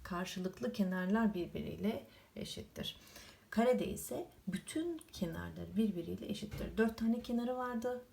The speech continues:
Dört kenarı da birbiriyle eşittir. Şimdi buradaki şeklimize gelelim. Bakın, burada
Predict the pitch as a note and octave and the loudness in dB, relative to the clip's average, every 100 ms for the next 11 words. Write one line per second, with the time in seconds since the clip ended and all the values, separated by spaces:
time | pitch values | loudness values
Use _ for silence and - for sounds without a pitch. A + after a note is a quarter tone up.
0 | - G#3+ G#3+ - F3 F3 - F3 - G3+ | -4 0 0 -2 -8 -8 -6 -4 2 2
1 | F3 G3+ F3 F3 A#3 C#4+ - - G3 - | 2 -2 -2 0 0 -2 -10 -10 -8 -6
2 | - - - - - - - - C#4 C#4+ | -8 -8 -10 -12 -20 -18 -16 -12 -8 -6
3 | D4 D4+ D#4+ - B3+ G#3 G#3+ G#3+ G#3 E3 | -4 -4 -4 -2 0 10 10 10 4 0
4 | D#3+ G#3 - - - - - C4+ D4 C#4+ | 0 -2 -4 -16 -16 -10 -6 -4 -6 -4
5 | C#4+ A#3 A3+ | 0 2 0